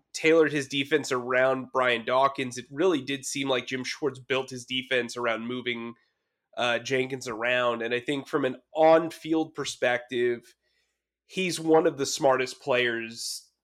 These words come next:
the Eagles have had in a very long time. Great leader off the field.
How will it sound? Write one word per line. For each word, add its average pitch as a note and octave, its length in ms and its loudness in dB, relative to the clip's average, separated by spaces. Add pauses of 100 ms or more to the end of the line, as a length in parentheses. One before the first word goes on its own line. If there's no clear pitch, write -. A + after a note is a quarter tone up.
(460)
the D3 120 -10
Eagles C3+ 360 -4
have B2+ 100 -12
had B2 280 0
in A#2+ 80 -4
a A#2 260 -6
very B2 320 2
long A#2+ 300 -4
time. A2+ 600 -4 (520)
Great C#3 400 0
leader C3+ 320 0
off B2+ 200 0
the C3 100 -8
field. A2 640 -10